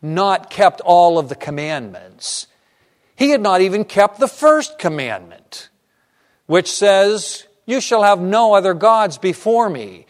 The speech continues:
And when he was confronted with a choice, his wealth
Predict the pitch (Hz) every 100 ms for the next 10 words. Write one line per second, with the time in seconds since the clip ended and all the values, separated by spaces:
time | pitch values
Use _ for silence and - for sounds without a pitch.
0 | _ _ 170 175 185 156 277 277 - 208
1 | 190 - 226 208 190 180 175 160 - -
2 | 277 180 117 135 - - - _ - 208
3 | 139 147 240 262 262 -